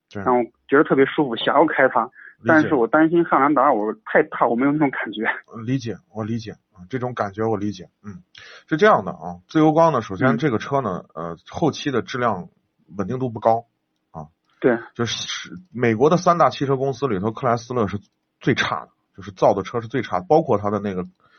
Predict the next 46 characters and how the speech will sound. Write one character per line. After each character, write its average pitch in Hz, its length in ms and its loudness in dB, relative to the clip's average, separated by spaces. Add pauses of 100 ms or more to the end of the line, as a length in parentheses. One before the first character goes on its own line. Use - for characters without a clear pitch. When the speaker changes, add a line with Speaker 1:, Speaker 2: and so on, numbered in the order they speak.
(120)
Speaker 1:
克 - 120 -10
莱 117 120 2
斯 117 160 -8
勒 104 120 0
像 104 140 -6
三 123 200 -4
百 90 120 -2
C 113 240 -6
啊， 92 240 -2 (580)
那 104 160 -6
个 92 240 -2
也， 87 240 -12 (540)
之 117 100 -6
前 107 200 -6
出 - 180 -10
的 107 80 -2
那 101 140 -6
些 92 140 -10
几， 98 140 -14 (200)
几 110 100 -10
款 73 180 -10
车 - 180 -20 (340)
啊， 90 140 -16 (140)
除 147 200 0
了 165 100 6
那 143 80 0
个 120 120 0
大 110 180 2
捷 113 140 0
龙， 110 260 -6 (100)
就 104 120 -16
是 101 60 -16
自 123 200 -6
吸 135 180 -6
的 123 80 -2
那 117 80 -4
种 98 160 -6
大 107 140 0
排 98 140 -8
量 107 120 -4
的 113 80 -6
大 92 140 -4
捷 95 100 -4
龙 92 160 -6
还 92 140 -12
行。 - 160 -20